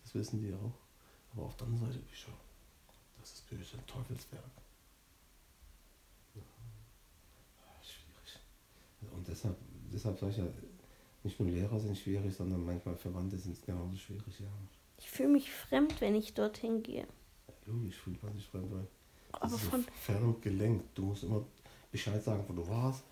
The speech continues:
Speaker 1: Ich bin fünfzig, ich soll Bescheid sagen, wo ich mache, was ich
Speaker 2: Na,
Speaker 1: kaufe.
Speaker 2: aber allgemein auch so zum Beispiel Annes Freundinnen,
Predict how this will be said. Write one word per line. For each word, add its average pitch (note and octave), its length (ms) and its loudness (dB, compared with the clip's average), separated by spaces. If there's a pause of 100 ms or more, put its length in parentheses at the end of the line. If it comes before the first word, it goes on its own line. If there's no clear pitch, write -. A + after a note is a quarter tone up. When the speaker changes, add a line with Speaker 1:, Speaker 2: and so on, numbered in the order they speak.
(140)
Speaker 1:
Ich G#2+ 260 -4
bin C3 100 0
fünfzig, C#3+ 460 -2
ich G2 80 -4
soll G2+ 140 0
Bescheid - 360 -2
sagen, G#2+ 280 2
wo F#2+ 100 -2
ich - 60 -6
mache, A2+ 320 0
was B3+ 100 4
ich C4+ 60 2
Speaker 2:
Na, C4+ 80 2
Speaker 1:
kaufe. - 260 6
Speaker 2:
aber B3 260 6
allgemein B3+ 520 6
auch A#3+ 140 2
so - 120 -2
zum - 160 -4
Beispiel A#3 180 -2
Annes A#3+ 380 2
Freundinnen, B3 760 4